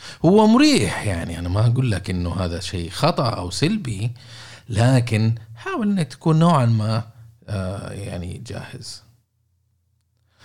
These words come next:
عدم التجهيز والإمام الموضوع بالكامل،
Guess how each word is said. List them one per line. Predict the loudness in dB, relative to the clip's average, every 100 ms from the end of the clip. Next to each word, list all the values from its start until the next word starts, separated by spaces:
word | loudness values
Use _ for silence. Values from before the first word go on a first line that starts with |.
| -20 -20 _
عدم | -2 2 4 6 6
التجهيز | 6 2 2 2 2 0 -4 -2
والإمام | 2 4 6
الموضوع | 6 4 4 2
بالكامل، | 0 0 0 2 2